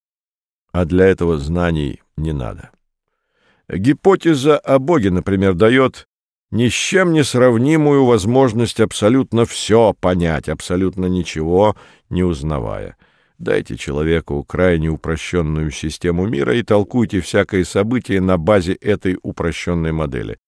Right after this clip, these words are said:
Такой подход не требует никаких знаний. Несколько заученных формул плюс так называемая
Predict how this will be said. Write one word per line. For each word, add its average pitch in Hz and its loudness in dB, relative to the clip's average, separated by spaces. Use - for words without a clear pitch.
Такой 107 4
подход 113 2
не 110 2
требует 107 2
никаких 117 0
знаний. 98 -2
Несколько 113 0
заученных 104 0
формул 139 4
плюс 127 2
так 123 0
называемая 107 2